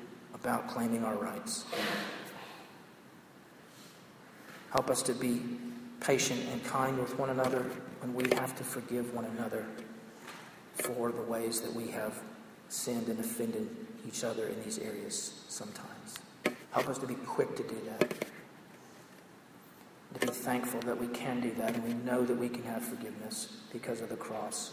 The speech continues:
We know, Father, that you are working on us and in us, that you're bringing us to the same place, uh, that we will experience the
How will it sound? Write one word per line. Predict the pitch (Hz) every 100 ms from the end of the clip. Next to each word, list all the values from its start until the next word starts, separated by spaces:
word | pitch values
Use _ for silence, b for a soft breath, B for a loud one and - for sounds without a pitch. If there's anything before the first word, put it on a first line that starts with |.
| 131
We | 127 117 117
know, | 110 107
Father, | - 110 107 110 107
that | 104 117
you | 113
are | 107 127
working | 131 131 123
on | 120
us | 120 - 107
and | -
in | 110
us, | 107 107 - - - -
that | -
you're | 123 113
bringing | 131 131 123
us | 120 -
to | 120
the | 113
same | - 104 104 98
place, | 101 95 92 - - - - - - - - -
uh, | 113 117
that | 127
we | 113 117
will | 135 131
experience | - 113 113 107 104 107
the | 107 -